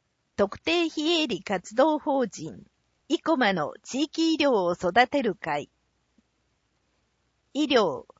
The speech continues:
かかりつけ医、介護など、地域医療に関わる課題についての学習会を開催する。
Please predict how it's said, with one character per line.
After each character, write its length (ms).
か 160
か 140
り 160
つ 120
け 180
医、 200
介 240
護 160
な 160
ど、 260
地 200
域 300
医 40
療 240
に 160
関 320
わ 100
る 140
課 180
題 220
に 180
つ 140
い 140
て 120
の 140
学 320
習 280
会 360
を 200
開 200
催 340
す 180
る。 240